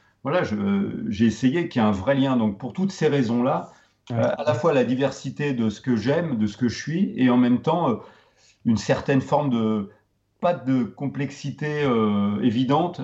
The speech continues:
Speaker 1: J'aime bien les choses qui sont, euh, suggérées et discrets, euh, discrètes. Je,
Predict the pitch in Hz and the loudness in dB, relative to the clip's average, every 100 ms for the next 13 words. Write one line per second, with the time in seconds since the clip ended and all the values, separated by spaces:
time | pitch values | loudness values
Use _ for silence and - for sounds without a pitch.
0 | 120 113 127 120 143 160 123 147 156 - | -6 -2 2 4 2 2 -2 -2 -8 -8
1 | 117 98 131 131 117 110 107 - _ _ | -10 0 2 4 4 2 2 -4 _ _
2 | - 139 110 135 131 143 131 113 113 - | -10 -8 0 2 2 4 2 2 -2 -4
3 | - 131 131 - - _ - 113 110 107 | 0 0 0 -12 -20 _ -2 2 4 4
4 | 110 110 110 113 107 143 139 107 - 117 | 0 -2 -4 -6 -2 2 2 0 -4 0
5 | 110 | 0